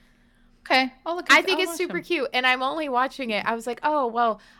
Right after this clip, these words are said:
Speaker 2: I'm trying to figure out a couple's costume." And
Speaker 1: Right.
Speaker 2: that one would be really cute, the couple in Hotel Transylvania. And I feel like we could pull it off.
Speaker 1: Mm-hmm.
Speaker 2: But,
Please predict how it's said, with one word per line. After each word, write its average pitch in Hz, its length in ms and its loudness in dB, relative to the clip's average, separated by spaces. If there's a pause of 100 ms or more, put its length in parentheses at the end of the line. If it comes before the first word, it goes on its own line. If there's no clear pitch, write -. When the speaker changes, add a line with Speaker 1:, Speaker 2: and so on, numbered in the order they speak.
Speaker 2:
I'm 240 120 0
trying 285 280 0
to 349 40 -4
figure 269 220 -2
out 220 100 4
a 208 60 0
couple's 180 400 -8
costume." - 640 -10 (600)
And 214 340 2
Speaker 1:
Right. 156 340 -4
Speaker 2:
that 240 300 8
one 220 240 -4
would 196 140 -8
be 202 120 -10
really 180 280 -6
cute, 180 580 -8
the 175 240 -6
couple 190 380 -8
in 175 80 -8
Hotel 180 400 -10
Transylvania. 170 920 -4
And 180 120 -6
I 180 80 -4
feel 190 180 -4
like 175 160 -4
we 180 80 -8
could 175 160 -10
pull 180 180 -10
it 160 80 -8
off. 170 540 -2 (580)
Speaker 1:
Mm-hmm. 165 440 -8 (580)
Speaker 2:
But, - 800 2